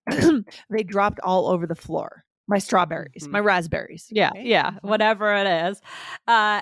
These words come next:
Speaker 2: and then I said, "Is there any way I could get a replacement?"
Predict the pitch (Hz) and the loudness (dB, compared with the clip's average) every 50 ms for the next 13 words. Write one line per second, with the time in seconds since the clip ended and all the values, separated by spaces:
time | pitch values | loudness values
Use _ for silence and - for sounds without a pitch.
0 | - 226 226 226 220 220 214 214 214 208 208 202 202 196 196 196 196 196 202 190 | -2 -2 0 0 0 -2 -2 0 2 2 2 2 2 2 2 2 2 2 2 2
1 | 208 202 208 196 196 247 262 240 226 277 247 226 - - 247 269 285 302 311 311 | 2 2 2 0 2 0 -2 -2 0 0 0 0 -2 -2 -2 -2 0 0 -2 0
2 | 285 269 269 269 262 262 262 262 - 233 233 220 - 240 226 208 - 190 175 208 | 0 2 2 2 2 2 2 2 2 0 -2 -2 -2 -4 -4 -4 -6 -4 -2 -2
3 | 196 - - 190 190 196 190 - 339 339 330 - - - 196 185 180 180 185 | -2 -2 -2 -4 -4 -4 -4 -2 0 0 0 -2 -4 -6 -4 -2 -2 -4 -4